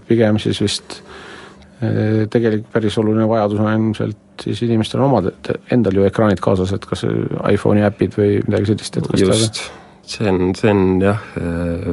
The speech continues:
Speaker 2: nii-öelda kliendi pääsutee, et kui ta <laughs> tõesti ei taha kioskitesse investeerida,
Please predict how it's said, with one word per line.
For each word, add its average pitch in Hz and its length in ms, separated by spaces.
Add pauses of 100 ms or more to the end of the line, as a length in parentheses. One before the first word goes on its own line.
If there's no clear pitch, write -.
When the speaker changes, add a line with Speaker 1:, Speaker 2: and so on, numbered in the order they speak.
(320)
Speaker 2:
nii-öelda 90 240
kliendi 104 320
pääsutee, 90 480
et 85 80
kui 92 100
ta 113 120 (320)
<laughs> - 320
tõesti 104 260
ei 92 80
taha 95 240
kioskitesse 101 560
investeerida, 95 560